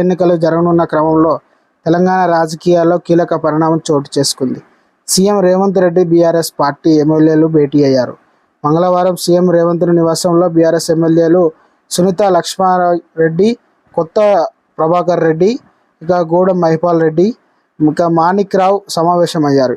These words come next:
ఈ భేటీ రాష్ట్ర రాజకీయాల్లో చర్చనీయాంశమైంది. ఎందుకు భేటీ అయ్యారనే దానిపైన ప్రజల నుంచి అనేక ప్రశ్నలు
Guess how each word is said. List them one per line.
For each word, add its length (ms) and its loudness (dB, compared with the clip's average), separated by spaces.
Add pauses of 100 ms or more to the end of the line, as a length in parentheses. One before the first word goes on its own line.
(140)
ఈ 140 2
భేటీ 240 2 (120)
రాష్ట్ర 340 -2
రాజకీయాల్లో 640 0
చర్చనీయాంశమైంది. 840 -2 (480)
ఎందుకు 320 2
భేటీ 280 2 (280)
అయ్యారనే 440 2 (100)
దానిపైన 420 0 (100)
ప్రజల 320 0
నుంచి 200 -2 (100)
అనేక 240 0 (640)
ప్రశ్నలు 360 -2